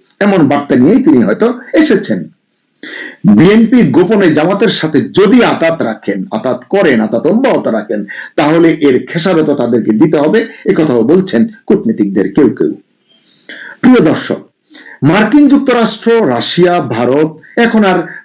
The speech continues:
বাংলাদেশে উগ্রবাদের বিস্তার চায় না, অবাঞ্ছিত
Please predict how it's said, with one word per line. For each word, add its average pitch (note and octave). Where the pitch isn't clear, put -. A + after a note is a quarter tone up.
বাংলাদেশে E3
উগ্রবাদের B2+
বিস্তার -
চায় A#3+
না, F#2+
অবাঞ্ছিত G#3+